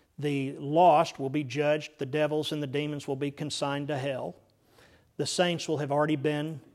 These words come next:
blessed at the Bema. And then the saints will judge the angels. And then God will give the saints to Jesus as His reward,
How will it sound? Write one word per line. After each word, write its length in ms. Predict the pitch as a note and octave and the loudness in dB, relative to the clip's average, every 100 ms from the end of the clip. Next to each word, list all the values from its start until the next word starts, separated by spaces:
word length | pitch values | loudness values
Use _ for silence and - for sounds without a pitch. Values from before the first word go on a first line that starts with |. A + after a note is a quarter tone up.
| _ _ - | _ _ -2
blessed 400 | D3+ D#3+ D#3 D#3 | 2 4 2 -6
at 140 | C3+ | -6
the 60 | C#3+ | -6
Bema. 500 | C3+ D3 C3 C3+ C3+ _ _ - _ - | -2 -2 -4 -8 -12 _ _ -20 _ -10
And 200 | C#3 B2+ | -8 0
then 340 | E3+ F3 E3 | 2 2 -2
the 80 | C#3+ | -4
saints 460 | - E3+ E3 D#3 | -2 -2 -2 -4
will 120 | D#3 C3 | -4 -4
judge 600 | A#2+ D#3+ E3+ E3 - - _ _ _ - | -2 0 0 -2 -8 -16 _ _ _ -6
the 180 | D3 D3 | 0 2
angels. 640 | E3+ D3 - A2+ C#3 - - _ _ _ _ _ | 0 -2 -6 -8 -10 -14 -16 _ _ _ _ _
And 260 | A3 C#3+ C3 | -6 -6 -4
then 520 | C3+ F#3 C#3 C3 C3 - _ _ - B2 | 0 0 0 -2 -8 -12 _ _ -18 0
God 580 | E3 E3+ C3+ B2 C3 - _ _ _ | 6 6 6 2 -4 -12 _ _ _
will 280 | C#3 D3+ C#3 | -2 0 0
give 500 | A#2 D#3 E3 F3 D#3+ - _ - | 0 0 2 2 -2 -14 _ -10
the 200 | C#3 C#3+ | -6 -4
saints 840 | - - D#3+ B2+ G#2+ - - - _ _ _ _ _ | -4 -2 0 -2 -8 -12 -12 -14 _ _ _ _ _
to 140 | - C#3+ | -10 -8
Jesus 800 | A2+ D#3+ D3+ C3+ B2+ A#2+ - - _ _ _ - | -4 -2 -2 -2 -8 -10 -12 -14 _ _ _ -10
as 280 | D3 B2+ | -6 -6
His 280 | - C#3+ - | -6 -6 -6
reward, 600 | C#3+ C#3+ C3+ C#3 B2 B2 | -6 -4 -4 -4 -6 -12